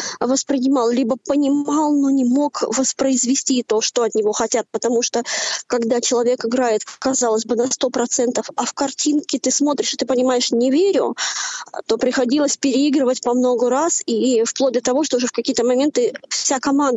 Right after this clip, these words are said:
чувствует усталость, и усталость друг от друга, и от ситуации, какое-то раздражение. Иногда кажется, что, э, в данный момент актёр не хочет,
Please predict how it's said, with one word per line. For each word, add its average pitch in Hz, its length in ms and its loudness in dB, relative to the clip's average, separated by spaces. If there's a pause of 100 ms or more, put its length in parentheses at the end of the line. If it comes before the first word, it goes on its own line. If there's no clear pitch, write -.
чувствует 247 480 -2
усталость, - 1080 -2
и 240 420 0
усталость 240 440 0
друг 220 180 -2
от 220 100 0
друга, 277 380 0
и 214 120 2
от 220 120 -2
ситуации, 247 720 0
какое-то 220 420 0
раздражение. 240 680 2
Иногда 226 240 2
кажется, 247 260 -2
что, 233 460 0
э, - 840 -2
в 247 80 0
данный 285 240 2
момент 285 360 0
актёр 277 340 -2
не 277 120 2
хочет, - 480 -2